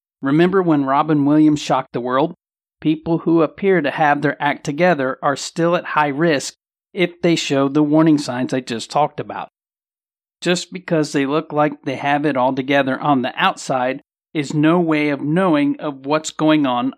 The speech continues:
on the inside. Recovery after hitting rock bottom is not a guarantee either.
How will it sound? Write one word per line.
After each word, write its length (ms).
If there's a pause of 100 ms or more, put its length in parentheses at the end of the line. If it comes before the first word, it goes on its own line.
on 300
the 200
inside. 560 (360)
Recovery 560
after 320
hitting 300
rock 280
bottom 380
is 180
not 220
a 20
guarantee 760
either. 360